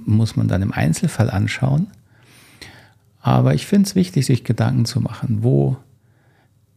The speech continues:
ist in mir das Bedürfnis nach Beziehung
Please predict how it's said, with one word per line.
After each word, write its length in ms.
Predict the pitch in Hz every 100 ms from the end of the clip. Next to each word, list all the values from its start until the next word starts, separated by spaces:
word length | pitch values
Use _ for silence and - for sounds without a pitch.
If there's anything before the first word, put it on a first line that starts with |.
| _ _ _ _ -
ist 300 | 120 - -
in 280 | 110 117
mir 280 | 139 160 165
das 160 | 139 123
Bedürfnis 640 | 117 110 120 120 113 101
nach 180 | 110 104
Beziehung 720 | - 107 - - 175 165 143